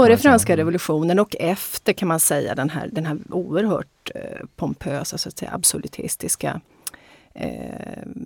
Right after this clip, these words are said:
Speaker 2: situationen som vi har efter trettioåriga kriget och så vidare i Europa. Att det inträder ett slags status quo-situation, det vill säga att, att, eh,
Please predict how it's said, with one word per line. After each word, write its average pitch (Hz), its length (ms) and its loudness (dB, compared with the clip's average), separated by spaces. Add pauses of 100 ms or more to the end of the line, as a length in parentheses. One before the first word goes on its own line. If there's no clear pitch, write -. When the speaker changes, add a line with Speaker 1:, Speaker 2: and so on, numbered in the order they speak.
(140)
Speaker 2:
situationen 147 720 0
som 135 140 -4
vi 147 60 0
har 160 240 -2
efter - 260 -6
trettioåriga - 560 -8
kriget - 480 -8
och 175 80 -8
så - 100 -8
vidare - 240 -10
i 64 100 -10
Europa. - 400 -10 (360)
Att 190 160 -2
det 214 60 2
inträder 220 580 4
ett 214 120 0
slags - 260 0
status 180 380 0
quo-situation, 180 1120 0
det 170 80 0
vill - 100 -2
säga - 340 -4
att, - 220 -14
att, - 380 -10
eh, - 260 -6